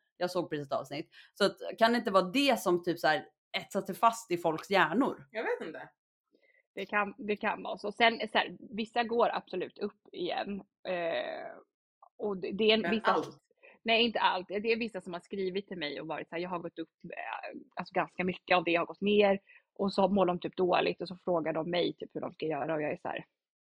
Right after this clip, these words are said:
Speaker 3: "Ja, kontakta kliniken", typ. För att jag vet
Speaker 2: Ja,
Speaker 3: inte.
Speaker 2: för jag
Speaker 1: Mm.
Speaker 2: Grejen är att det som jag tror att inte alla är medvetna om heller är att jag vet att sleeven är ju det som de flesta gör idag.
Speaker 3: Ja.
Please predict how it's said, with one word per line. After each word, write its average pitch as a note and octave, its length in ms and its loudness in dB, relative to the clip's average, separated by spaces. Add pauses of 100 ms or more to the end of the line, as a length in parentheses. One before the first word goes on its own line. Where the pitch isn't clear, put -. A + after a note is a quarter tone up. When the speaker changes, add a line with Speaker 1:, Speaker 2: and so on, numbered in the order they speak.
(800)
Speaker 3:
"Ja, - 280 -4 (520)
kontakta F3+ 480 -8
kliniken", E3 520 -6
typ. - 180 -6 (120)
För F3+ 60 -6
att - 40 -4
jag F3+ 140 4
vet F#3+ 260 6
Speaker 2:
Ja, A3+ 420 6
Speaker 3:
inte. - 140 0
Speaker 2:
för G3+ 100 -8
jag G3+ 200 -4
Speaker 1:
Mm. D#3+ 380 -4 (400)
Speaker 2:
Grejen C#4+ 380 0
är F3+ 120 4
att F3+ 180 0
det G#3 100 -2
som G#3+ 200 -6
jag G#3 160 -4
tror B3 240 -2
att A3+ 160 -2
inte G3 440 -2
alla F#3 420 2
är F#3 100 -4
medvetna G3 600 -6
om D#3+ 100 -6
heller F3 540 -4
är C#3+ 320 -2
att D#3+ 220 -4
jag F3 220 -4
vet A3+ 220 -2
att F#3+ 140 -4
sleeven G3+ 640 -2
är E3 220 2
ju D#3 200 0
det D#3 220 0
som D#3+ 220 -8
de D3 140 -8 (160)
flesta F3+ 440 -4
gör E3 380 0
idag. - 300 -8 (240)
Speaker 3:
Ja. A3 480 6